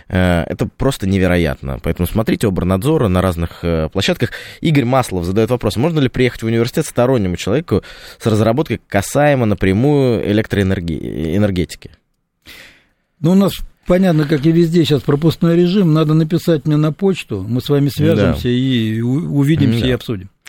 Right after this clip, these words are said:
Speaker 1: Если что, пишите тоже мне, э, в Telegram-бот, э, всеми контактами поделюсь, обменяемся, чтобы это было важно. У нас ещё один звонок, э, слушаем вас, вы в прямом эфире.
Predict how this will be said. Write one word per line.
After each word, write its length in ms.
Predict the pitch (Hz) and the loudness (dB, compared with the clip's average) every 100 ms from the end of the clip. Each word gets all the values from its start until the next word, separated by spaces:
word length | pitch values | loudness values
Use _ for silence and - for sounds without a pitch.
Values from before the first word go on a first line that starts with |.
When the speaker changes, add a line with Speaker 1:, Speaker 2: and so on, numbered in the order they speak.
| - - | -16 -4
Speaker 1:
Если 180 | 147 190 | -2 0
что, 140 | 226 | -2
пишите 360 | 180 151 190 - | -2 -4 -6 -2
тоже 260 | 151 101 | -2 0
мне, 300 | 87 117 180 170 | 0 0 0 0
э, 640 | 120 92 87 85 82 85 | 0 0 0 0 -2 -2
в 60 | 80 | -2
Telegram-бот, 800 | 101 101 101 101 160 175 - - | -2 0 2 2 0 0 -4 -4
э, 400 | 98 87 87 85 | -2 0 0 -2
всеми 240 | - 113 | 0 0
контактами 720 | 104 104 120 - 95 95 92 | 0 -2 -2 -4 -2 0 0
поделюсь, 500 | 85 101 101 156 - | -2 0 2 2 0
обменяемся, 760 | 92 95 104 160 143 113 90 82 - - - - | -2 0 0 0 0 -2 -6 -8 -10 -20 -20 -18
чтобы 240 | - 98 | -6 -4
это 120 | - | -2
было 420 | 82 95 101 85 76 | 0 2 2 0 0
важно. 260 | 87 85 | -2 0
У 40 | 117 | -2
нас 140 | 160 | -2
ещё 200 | 180 180 | -2 0
один 180 | 131 123 | 0 0
звонок, 480 | 110 139 202 - - | 0 0 -2 -4 -2
э, 460 | 110 101 98 95 - | 0 2 2 2 0
слушаем 340 | 160 - 143 | 0 0 0
вас, 220 | 160 190 135 | 0 -2 -2
вы 80 | |
в 40 | 139 | -2
прямом 300 | 131 131 127 | -2 0 -2
эфире. 320 | - 85 64 | -2 -4 -4